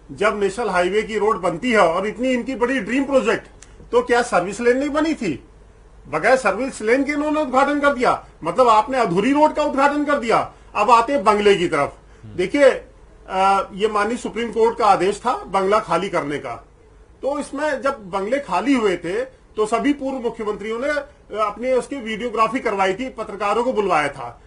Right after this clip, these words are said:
और, अ, इनको, अखिलेश यादव जी को अपनी जो, अ, गठबंधन में partner है मायावती जी से सीखना चाहिए। जब उन्होंने बंगला खाली किया था, तो पत्रकारों को बुलवा के बंगला दिखवा दिया था।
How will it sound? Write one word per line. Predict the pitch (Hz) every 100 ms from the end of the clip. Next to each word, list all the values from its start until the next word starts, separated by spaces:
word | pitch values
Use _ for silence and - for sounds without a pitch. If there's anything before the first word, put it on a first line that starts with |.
| -
और, | 202 254
अ, | 262 254 -
इनको, | 202 196 269 277 254 - - - 180
अखिलेश | 175 247 -
यादव | 226 240
जी | 240 269
को | 277
अपनी | 262 214 247 269 226 - - 175
जो, | 165 247
अ, | 233 214 196 185
गठबंधन | 165 175 175 196 233 262
में | 262
partner | 208 170 208 277 226
है | 214
मायावती | 196 208 208 254
जी | 262 294
से | 247
सीखना | - 208 202 196
चाहिए। | 190 156 190 277 - - 151
जब | 226 262
उन्होंने | 247 269 277
बंगला | 214 214 254 285
खाली | 202 208 208
किया | 226
था, | 233
तो | 302
पत्रकारों | - 254 233 220 233 285
को | 302 247
बुलवा | 233 247 277
के | 302 233
बंगला | 190 226 302
दिखवा | 302 247 339 320
दिया | 269 226
था। | 202 180